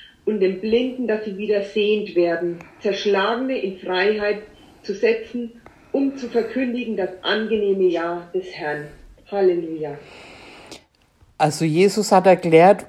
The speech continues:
Speaker 2: etwas zu tun, was Gott möchte, dass er tun soll.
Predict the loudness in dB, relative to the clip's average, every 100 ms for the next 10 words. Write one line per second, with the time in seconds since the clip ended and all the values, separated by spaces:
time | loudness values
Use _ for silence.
0 | 0 4 4 4 0 -8 -8 -6 0 2
1 | 4 2 -2 -14 -20 -20 _ 0 0 6
2 | 6 6 6 6 4 0 2 2 -2 -16
3 | _ _ 0 4 4 4 2 2 2 2
4 | 2 2 -2